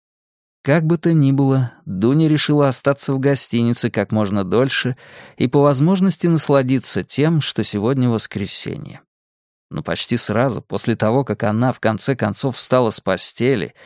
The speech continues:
приняла ванну и заказала завтрак в номер, ею овладело беспокойство. И спустя всего лишь час она, хромая, вышла из лифта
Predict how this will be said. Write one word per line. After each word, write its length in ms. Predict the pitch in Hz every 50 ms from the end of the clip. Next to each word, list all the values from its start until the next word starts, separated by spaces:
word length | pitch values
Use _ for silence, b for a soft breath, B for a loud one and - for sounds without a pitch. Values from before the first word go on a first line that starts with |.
| B B B B
приняла 460 | - 127 131 127 135 135 143 147 143
ванну 440 | 113 110 131 151 143 113 101 95 90
и 40 | 90
заказала 560 | 85 98 104 - 123 113 110 143 143 127 113
завтрак 480 | 95 110 143 135 - - - 85 - -
в 100 | 73 76
номер, 460 | 82 113 143 165 151 80 64 - - _ _ _ _ _ _ _ _ -
ею 480 | - 82 82 87 90 110 135 143 156 165
овладело 560 | 160 156 156 160 160 135 110 107 110 117 120
беспокойство. 1000 | 120 117 113 - - - 110 101 - - 101 78 - - - - - - - _ _ _ _ _ _ _ _ _ _ _ _ _ _ _ _
И 180 | - - 113 143
спустя 480 | - - - 156 147 - - 165 170
всего 300 | 165 - - 147 147 151
лишь 180 | 147 143 127 -
час 540 | - - - 123 120 135 147 151 - - -
она, 340 | 127 120 113 113 120 143 143
хромая, 680 | - - - 113 107 107 107 110 113 123 131 135 131 113
вышла 380 | 110 113 135 135 - - 131
из 160 | 123 110 98
лифта 520 | 95 98 101 110 127 - - - 123 113